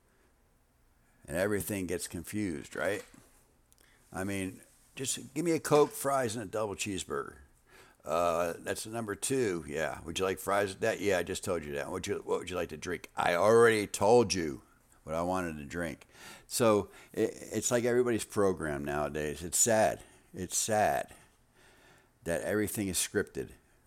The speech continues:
Everything seems to be scripted in the customer service world.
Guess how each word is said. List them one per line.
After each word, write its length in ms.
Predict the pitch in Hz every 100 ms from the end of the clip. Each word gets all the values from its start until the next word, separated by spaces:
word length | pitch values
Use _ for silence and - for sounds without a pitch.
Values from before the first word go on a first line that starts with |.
| _
Everything 540 | 101 147 143 98 73 73 -
seems 340 | - 98 85
to 80 | 90
be 120 | 90
scripted 540 | - - 98 - 80
in 160 | 69 80
the 80 | 73
customer 440 | - 87 - 85
service 440 | - 90 76 73 -
world. 300 | - -